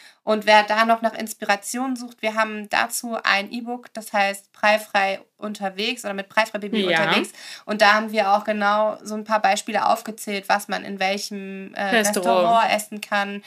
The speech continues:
Speaker 1: was sich vom Hotelbuffet eignet.
Speaker 2: Ja, ja, das ist wirklich ein großer Tipp von uns. Und der letzte und größte Vorteil,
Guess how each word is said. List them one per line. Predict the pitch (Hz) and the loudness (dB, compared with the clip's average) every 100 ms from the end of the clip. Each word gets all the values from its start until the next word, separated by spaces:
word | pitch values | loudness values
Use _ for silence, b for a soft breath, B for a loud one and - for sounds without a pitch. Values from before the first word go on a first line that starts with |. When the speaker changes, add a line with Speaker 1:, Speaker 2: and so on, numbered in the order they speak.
| B B | B B
Speaker 1:
was | 220 220 | -4 -4
sich | 220 - | -10 -2
vom | 226 214 214 208 | 0 0 -2 -6
Hotelbuffet | 214 220 - 208 208 202 202 - 196 - | -8 -10 -2 0 0 -4 -12 -6 -2 2
eignet. | 135 196 - 185 185 - - _ _ _ _ | 2 2 -6 -12 -12 -16 -20 _ _ _ _
Speaker 2:
Ja, | 220 208 | 2 6
ja, | 175 165 | 6 4
das | 190 208 | 2 -2
ist | 233 - | -2 -2
wirklich | 208 190 - B B B B B B _ | -2 -4 -8 B B B B B B _
ein | 247 233 | 2 2
großer | - 262 262 247 - | 2 2 4 2 0
Tipp | - 247 - | 2 2 4
von | 202 180 | 0 2
uns. | 170 180 190 - - _ B B B 254 | 0 0 0 0 -2 _ B B B 4
Und | 285 269 | 6 6
der | 240 | 6
letzte | 262 311 - 359 | 4 4 2 2
und | 285 226 | 2 0
größte | - 311 - 269 | 4 4 4 0
Vorteil, | - 262 262 262 269 | 0 0 2 0 0